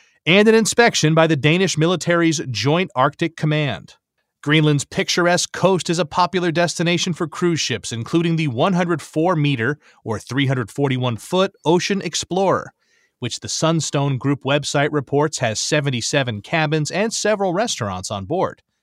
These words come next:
Though it's been confirmed that two passengers on the ship have contracted covid, according to Aurora Expeditions, both of them have been isolated and are doing well. Passengers are believed to be from Australia, New Zealand, Britain, the U S, and South Korea, among other nations.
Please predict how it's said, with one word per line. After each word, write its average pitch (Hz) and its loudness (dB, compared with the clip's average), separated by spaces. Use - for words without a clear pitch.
Though 196 8
it's 233 6
been 226 2
confirmed 208 2
that 190 -2
two 208 -2
passengers 175 0
on 165 2
the 156 0
ship - -2
have 156 0
contracted 127 -2
covid, 165 -2
according 160 2
to 165 2
Aurora 147 4
Expeditions, 151 0
both 139 2
of 160 0
them 160 2
have 139 0
been 120 -4
isolated 190 0
and 180 -2
are 175 2
doing 139 0
well. 117 -4
Passengers 127 0
are 131 2
believed 123 -2
to 120 -4
be 131 0
from 131 -4
Australia, 156 0
New 135 0
Zealand, 143 0
Britain, 160 0
the 151 -2
U 156 -2
S, 175 2
and 143 -2
South 156 0
Korea, 170 0
among 160 0
other 123 0
nations. - -8